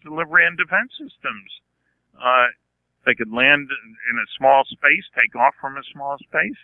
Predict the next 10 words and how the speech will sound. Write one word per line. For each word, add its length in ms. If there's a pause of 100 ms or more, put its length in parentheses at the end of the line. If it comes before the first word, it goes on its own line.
(120)
outmaneuver 540
anything 340
we 120
got 180 (100)
flying, 500 (400)
fly 180 (120)
silently, 760 (500)
no 220
visible 460
external 500